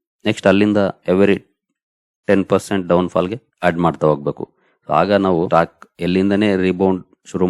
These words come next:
ಮಾಡ್ಲಿ, almost near by average ಪ್ರೈಸ್ ಇರುತ್ತೆ. So ಹಾಗಾಗಿ ಜಾಸ್ತಿ ದಿನ ನೆಗೆಟಿವ್ ಆಗಿರುವಂತ ಚಾನ್ಸಸ್ ಕೂಡ ಕಡಿಮೆ ಇರುತ್ತೆ.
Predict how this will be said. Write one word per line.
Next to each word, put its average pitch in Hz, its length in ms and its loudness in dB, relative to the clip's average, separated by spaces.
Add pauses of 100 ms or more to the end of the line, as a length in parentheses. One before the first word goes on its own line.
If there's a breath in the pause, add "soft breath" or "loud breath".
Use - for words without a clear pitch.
ಮಾಡ್ಲಿ, 82 220 -4 (340)
almost 131 400 -2
near 117 180 6 (100)
by 107 100 4 (340)
average 95 340 4
ಪ್ರೈಸ್ 82 280 4
ಇರುತ್ತೆ. - 200 -6 (380 soft breath)
So - 100 -8
ಹಾಗಾಗಿ 120 300 4 (200)
ಜಾಸ್ತಿ 87 300 2
ದಿನ 90 220 2
ನೆಗೆಟಿವ್ 87 360 0
ಆಗಿರುವಂತ 85 460 0 (300)
ಚಾನ್ಸಸ್ 82 380 -8
ಕೂಡ 85 100 -4 (100)
ಕಡಿಮೆ 85 260 -4
ಇರುತ್ತೆ. 113 200 -6